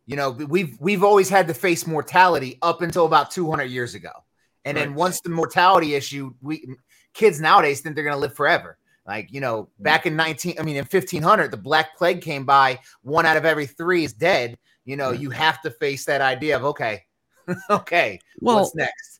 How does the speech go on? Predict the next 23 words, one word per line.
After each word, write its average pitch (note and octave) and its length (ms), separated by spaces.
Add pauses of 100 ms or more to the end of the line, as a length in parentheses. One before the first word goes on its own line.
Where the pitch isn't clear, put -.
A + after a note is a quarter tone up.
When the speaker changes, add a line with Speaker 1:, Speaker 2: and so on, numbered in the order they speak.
(140)
Speaker 2:
yeah, E3 400
I, F3+ 220
I F3+ 80
think A3 160
that's E3 180
part, - 240
I F3 80
think E3+ 120
that's E3 140
true, F#3+ 400
but C#3+ 160
I D3+ 60
also F3 320
think D#3 320
that C#3+ 200 (120)
they C#3+ 200
had D#3 340
a C#3 60
more D3+ 600 (220)
based D3 580
understanding C#3 560
of A#2+ 140
reality. C#3+ 540